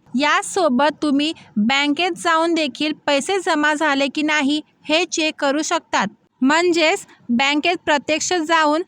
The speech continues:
चौकशी करा. पासबुक अपडेट केल्यावरही पैसे जमा झाले का हे दिसेल. महिलांच्या मनात संभ्रम निर्माण झाला आहे, कारण अजूनही सरकारकडून ठोस तारीख जाहीर झालेली नाही. अनेक जणींना वाटते की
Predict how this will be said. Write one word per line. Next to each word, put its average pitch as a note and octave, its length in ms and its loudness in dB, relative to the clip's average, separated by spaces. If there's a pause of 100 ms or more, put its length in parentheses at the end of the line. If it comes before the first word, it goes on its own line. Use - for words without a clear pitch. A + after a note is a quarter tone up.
(180)
चौकशी D#4+ 600 0
करा. E4 360 2 (360)
पासबुक C#4 520 0
अपडेट D4+ 380 0
केल्यावरही C#4+ 600 0
पैसे D#4 400 -2
जमा D4 380 0
झाले D#4 320 0
का C#4 260 0 (180)
हे D#4+ 200 0
दिसेल. D4 540 0 (220)
महिलांच्या E4 600 2
मनात E4+ 460 0 (200)
संभ्रम F4 420 0
निर्माण E4+ 380 0
झाला D4+ 320 2
आहे, E4 320 0 (400)
कारण E4 380 2 (180)
अजूनही D4+ 640 0 (200)
सरकारकडून E4 960 2 (260)
ठोस E4+ 340 2
तारीख D#4 400 2
जाहीर D4 420 2
झालेली D4+ 480 0
नाही. E4 440 0 (340)
अनेक E4 320 2
जणींना E4+ 440 2
वाटते D#4 460 0
की D#4 220 -2